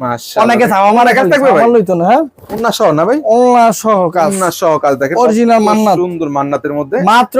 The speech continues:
Speaker 2: নয়শো বিশ টাকা।
Speaker 1: কি বলেন ভাই?
Speaker 2: মাত্র নয়শো বিশ টাকা ভাই।
Speaker 1: নয়শো বিশ টাকায় মান্নাত
Speaker 2: যে,
Speaker 1: ভাই।
Speaker 2: যে নাম নিলি ভাই, হাজার উপর, ষোলো সতেরোশো টাকা দাম হয়।
Speaker 1: জি, জি।
Speaker 2: বাইশশো টাকা দাম হয়।
Speaker 1: আপনার দেশের মাত্র
Speaker 2: নয়শো বিশ।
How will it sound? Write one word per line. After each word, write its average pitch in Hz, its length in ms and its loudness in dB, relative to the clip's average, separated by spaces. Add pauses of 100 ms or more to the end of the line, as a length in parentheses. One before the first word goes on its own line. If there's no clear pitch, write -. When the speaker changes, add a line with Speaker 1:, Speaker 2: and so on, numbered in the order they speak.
(100)
Speaker 2:
নয়শো 247 240 0
বিশ 196 180 -2
টাকা। 175 220 -2 (140)
Speaker 1:
কি 185 80 -6
বলেন 170 280 0
ভাই? 127 120 0
Speaker 2:
মাত্র 277 380 2 (140)
নয়শো 254 240 4
বিশ 247 240 2
টাকা 262 180 2
ভাই। 226 100 2
Speaker 1:
নয়শো 160 180 0
বিশ 196 220 -2
টাকায় 262 240 2
মান্নাত 202 300 2
Speaker 2:
যে, 277 140 6
Speaker 1:
ভাই। - 100 2
Speaker 2:
যে 285 140 4
নাম 254 200 2
নিলি 285 280 4
ভাই, 247 80 4 (100)
হাজার 247 200 2 (140)
উপর, 247 180 0
ষোলো 240 260 -4
সতেরোশো 233 320 -4
টাকা 190 100 -2
দাম 190 200 -2
হয়। 143 100 -8 (200)
Speaker 1:
জি, 135 140 -2
জি। 120 100 -6
Speaker 2:
বাইশশো 214 240 0
টাকা 185 160 -2
দাম 180 160 -2
হয়। 143 120 -12 (160)
Speaker 1:
আপনার 160 280 0
দেশের 190 220 -2
মাত্র 185 240 -2 (680)
Speaker 2:
নয়শো 208 260 0
বিশ। 185 100 0